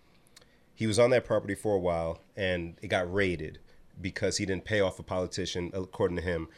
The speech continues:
and, uh, they wanted to collect. So they busted it, hoping to find drugs. They didn't find anything. So he went back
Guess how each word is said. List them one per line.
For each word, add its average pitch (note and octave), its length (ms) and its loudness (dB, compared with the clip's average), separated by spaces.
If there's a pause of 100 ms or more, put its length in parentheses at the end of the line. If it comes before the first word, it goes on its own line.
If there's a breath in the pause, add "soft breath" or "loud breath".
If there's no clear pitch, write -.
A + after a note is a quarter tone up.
(340 loud breath)
and, F2+ 240 0
uh, A#2 340 -4
they G2 100 0
wanted F#2+ 200 2
to - 80 -6
collect. - 520 -4
So - 160 -2
they F2 80 -2
busted G#2 400 0
it, F#2 100 -2
hoping G2 280 -2
to F2 60 -8
find F2 280 -4
drugs. E2 240 -6
They F2+ 100 -4
didn't E2 120 -6
find D#2+ 140 -10
anything. - 240 -14 (460 loud breath)
So - 160 0
he A2 140 2
went A2 340 2
back - 380 0